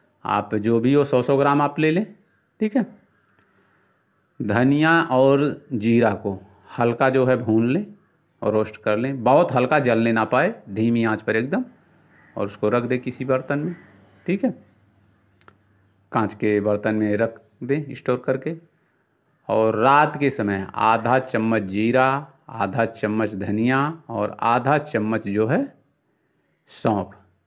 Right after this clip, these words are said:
एक गिलास पानी में भिगो करके रख दें इसको, और सुबह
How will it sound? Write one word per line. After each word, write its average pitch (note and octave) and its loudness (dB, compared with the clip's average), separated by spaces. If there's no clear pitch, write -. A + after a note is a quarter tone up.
एक C#3 -2
गिलास A#2 2
पानी A2 0
में C3+ 0
भिगो G#2+ 2
करके A2 -2
रख G#2 -2
दें B2 -2
इसको, B2+ -6
और G#2+ 2
सुबह F3 2